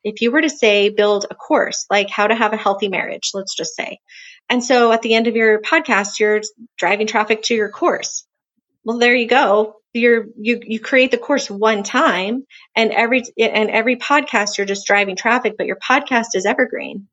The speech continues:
right? More, more people will come to it. More people are gonna listen to it. And as that happens, even your one podcast you, episode you aired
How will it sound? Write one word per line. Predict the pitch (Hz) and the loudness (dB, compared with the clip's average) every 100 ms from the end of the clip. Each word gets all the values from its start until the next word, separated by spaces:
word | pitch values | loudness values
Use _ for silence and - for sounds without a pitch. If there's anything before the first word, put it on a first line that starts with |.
| _ | _
right? | 202 220 277 - - - _ | 0 0 -2 -8 -20 -20 _
More, | 220 233 226 233 - - | 2 2 2 -2 -10 -2
more | 220 | 0
people | 240 233 220 | 0 0 0
will | 202 | 0
come | 196 262 | 0 0
to | 262 269 | 2 2
it. | 262 233 | 4 4
More | 220 208 | 2 0
people | 233 226 | -2 -2
are | 196 | -2
gonna | 190 | -2
listen | 185 214 214 233 | -2 -2 -2 -4
to | - 233 | 0 2
it. | 220 214 - - _ - | 2 0 -10 -20 _ -2
And | 220 | 2
as | 208 208 | 2 2
that | 196 190 | 0 0
happens, | 262 294 247 202 208 - - _ _ | 2 2 0 -2 -4 -8 -12 _ _
even | 240 254 240 | 0 2 2
your | 208 | 2
one | 190 226 240 | 2 2 2
podcast | - 294 330 185 185 190 | 2 0 2 -4 -2 -6
you, | - | -4
episode | 190 190 190 185 | -4 -4 -4 -4
you | 180 | -2
aired | 185 170 165 | 0 0 -2